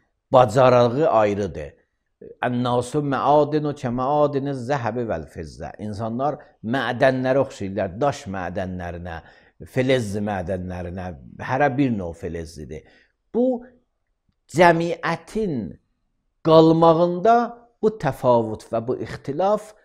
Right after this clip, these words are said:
lazımlı bir ixtilafdır. Hamı eyni istedad olsaydı,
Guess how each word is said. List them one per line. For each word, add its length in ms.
lazımlı 800
bir 180
ixtilafdır. 800
Hamı 380
eyni 420
istedad 640
olsaydı, 680